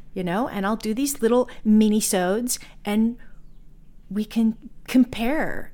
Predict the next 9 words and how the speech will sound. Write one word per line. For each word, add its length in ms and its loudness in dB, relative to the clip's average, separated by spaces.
and 240 -2
I 180 2
will 220 -2
read, 500 0
you 100 0
know, 340 -2
I'll 160 -4
read 200 -2
'em. 180 -2